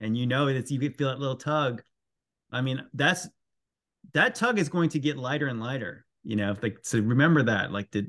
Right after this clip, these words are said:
the today is the day of salvation. So, like, that, I think that that's where,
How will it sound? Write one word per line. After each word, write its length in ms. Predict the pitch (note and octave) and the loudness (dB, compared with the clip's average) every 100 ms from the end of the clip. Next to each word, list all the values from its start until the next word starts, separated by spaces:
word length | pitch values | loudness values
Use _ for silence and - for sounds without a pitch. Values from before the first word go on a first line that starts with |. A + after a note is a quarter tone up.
| - | -6
the 80 | G#2 | -6
today 320 | - B2 B2+ | 0 6 6
is 100 | B2+ | 6
the 60 | A2+ | 4
day 180 | G#2 F#2+ | 0 0
of 120 | F2+ | -2
salvation. 500 | F#2+ F2 F#2 F#2 G2 | -4 -2 -4 -4 -4
So, 140 | F2+ | -2
like, 200 | G2 G2 - _ _ _ _ | 0 0 -4 _ _ _ _
that, 80 | A#2+ | 2
I 80 | C#3+ | 6
think 160 | F3 | 6
that 120 | C3+ B2+ | 6 6
that's 240 | C#3 C#3 | 2 2
where, 300 | C3 B2+ - | 0 0 -2